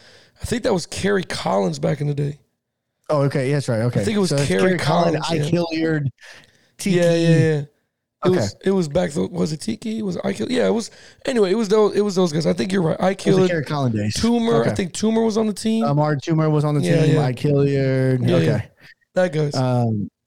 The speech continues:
Speaker 2: it, it may have been Shockey may have been on that team too. Jeremy Shockey may have been on that team.
Speaker 1: Uh, he,
Speaker 2: Or was
Speaker 1: if
Speaker 2: that, or was
Speaker 1: he,
Speaker 2: that later in the year?
Speaker 1: I think that
Speaker 2: Later
Speaker 1: was
Speaker 2: in the
Speaker 1: later
Speaker 2: career?
Speaker 1: because he came out in two thousand one. He was still with the Hurricanes.
Speaker 2: Okay.
Speaker 1: But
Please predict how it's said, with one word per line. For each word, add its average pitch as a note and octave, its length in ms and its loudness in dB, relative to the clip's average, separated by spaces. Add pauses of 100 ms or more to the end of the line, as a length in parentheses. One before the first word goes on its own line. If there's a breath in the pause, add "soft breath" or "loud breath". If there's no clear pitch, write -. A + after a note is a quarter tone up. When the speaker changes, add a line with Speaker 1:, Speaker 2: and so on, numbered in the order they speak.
Speaker 2:
it, E3+ 140 -2
it G3 60 -2
may B3 120 0
have A3+ 80 0
been E3+ 180 0
Shockey D3 520 -4
may A#2+ 120 2
have A2 100 -2
been A2 100 0
on A2 100 0
that G#2 120 -2
team A2+ 180 -2
too. B2+ 140 -2
Jeremy A#2+ 280 -2
Shockey B2 340 -4
may A2+ 140 0
have A2 100 -2
been A2 440 -2
on B2 100 0
that A2 180 2
team. A#2+ 140 2
Speaker 1:
Uh, A2+ 200 2
he, F#3 320 -6
Speaker 2:
Or C#3 120 4
was C#3 120 4
Speaker 1:
if C#3+ 60 0
Speaker 2:
that, - 540 -10
or C#3+ 40 4
was C#3+ 100 4
Speaker 1:
he, D3 40 0
Speaker 2:
that C3 60 0
later B2+ 300 2
in A#2+ 80 2
the A#2 80 2
year? A#2 280 0
Speaker 1:
I F#3 120 0
think C4+ 220 -6
that F#3 100 2
Speaker 2:
Later - 80 2
Speaker 1:
was C#3 140 4
Speaker 2:
in B2+ 60 2
the - 60 0
Speaker 1:
later G#3+ 200 4
Speaker 2:
career? A#2+ 140 2
Speaker 1:
because E3+ 320 0
he A3 160 -2
came G#3+ 320 -2
out G#3 140 0
in F3 60 -4
two - 180 -4
thousand A3 380 0
one. G3 180 0 (320 loud breath)
He G3 140 -2
was F3+ 100 0
still G#3+ 160 -2
with G3 100 0
the E3+ 60 2
Hurricanes. D#3 580 0 (440 loud breath)
Speaker 2:
Okay. B2 380 0
Speaker 1:
But F#3 200 -2